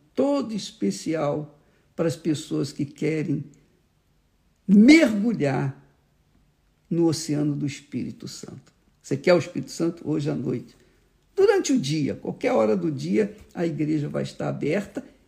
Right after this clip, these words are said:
e à noite em especial. E amanhã nós teremos o lava-pé no Templo de Salomão.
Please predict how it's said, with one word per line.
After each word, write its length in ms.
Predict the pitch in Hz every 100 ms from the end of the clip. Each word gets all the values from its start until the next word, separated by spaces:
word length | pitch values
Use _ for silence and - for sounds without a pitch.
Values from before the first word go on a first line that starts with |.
| _
e 140 | - 233
à 80 | 208
noite 340 | 165 - -
em 100 | 98
especial. 720 | 151 - 156 - - - - _ _ _ _ _ _ _ _ -
E 80 | 240
amanhã 460 | 254 262 208 220
nós 160 | 220 196
teremos 680 | - 175 180 196 180 - _ _ _
o 100 | 190
lava-pé 880 | 160 165 156 170 - 156 160 156 - _ _ _
no 80 | 160
Templo 380 | - 165 156 151
de 120 | 147
Salomão. 680 | - 151 156 151 143 139